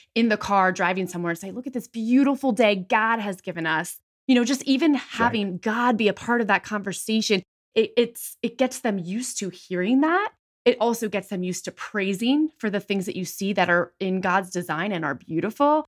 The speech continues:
Speaker 2: Yes.
Speaker 1: So that then when they're a little bit older, so, like, what I do, my kids are ten, twelve, and fourteen now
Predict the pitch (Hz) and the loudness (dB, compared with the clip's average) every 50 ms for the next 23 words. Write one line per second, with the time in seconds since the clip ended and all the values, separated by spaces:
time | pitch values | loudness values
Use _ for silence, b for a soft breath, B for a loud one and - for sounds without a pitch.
0 | - 113 101 104 95 98 - - - - _ _ _ _ _ - - - 285 254 | -2 0 0 0 0 0 -2 -2 -4 -4 _ _ _ _ _ -8 2 2 4 4
1 | 247 247 - 262 302 311 285 262 233 233 220 220 202 208 233 240 226 214 220 - | 4 4 4 2 4 4 2 2 2 2 0 0 0 0 0 0 2 0 -2 0
2 | - 202 196 202 214 247 285 330 349 349 330 - 247 202 196 196 196 202 196 185 | 0 0 2 2 2 2 2 2 2 0 -2 -2 0 0 0 0 2 4 4 4
3 | 185 196 196 214 214 214 214 196 190 190 - 202 190 196 185 - - 196 190 180 | 4 4 2 0 0 0 0 0 -2 -2 -4 -6 -4 -6 -6 -6 -4 -6 -6 -6
4 | - - 190 175 185 175 - - 156 - - - 190 180 185 196 202 233 285 320 | -4 -4 -2 -2 -2 -6 -6 -6 -10 -8 -8 -4 -2 -2 0 2 2 4 4 2
5 | 330 330 | 2 0